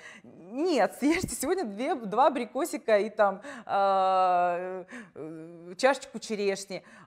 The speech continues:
Естественно, лучше есть сезонные фрукты, цитрусовые, пожалуйста. Съешьте сегодня один апельсин и один банан, завтра там пару яблок и грушу, послезавтра и так далее. И так вы будете постоянно насыщать себя фруктозой,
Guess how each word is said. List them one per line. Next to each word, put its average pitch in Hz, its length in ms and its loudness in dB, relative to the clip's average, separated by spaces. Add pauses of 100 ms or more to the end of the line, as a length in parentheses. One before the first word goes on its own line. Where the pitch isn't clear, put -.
(640)
Естественно, 233 440 0
лучше 311 240 -2
есть 294 240 -4
сезонные 220 680 -2
фрукты, 165 1160 -4
цитрусовые, 202 680 0
пожалуйста. 180 640 -2
Съешьте 262 260 -10
сегодня 302 220 -4
один 311 220 -2
апельсин 302 440 -10
и 220 40 -4
один 220 240 -6
банан, 202 340 -2 (240)
завтра 269 360 4
там 269 180 -2
пару 262 320 4
яблок 247 480 2
и 240 40 -4
грушу, 214 380 -6
послезавтра 220 540 -6
и 240 80 -14
так 294 200 -2
далее. 247 260 2
И - 40 -14
так 262 160 -4
вы 254 60 -6
будете 220 240 -12
постоянно 208 400 -4
насыщать 196 500 -6
себя 185 220 -2
фруктозой, 226 520 -4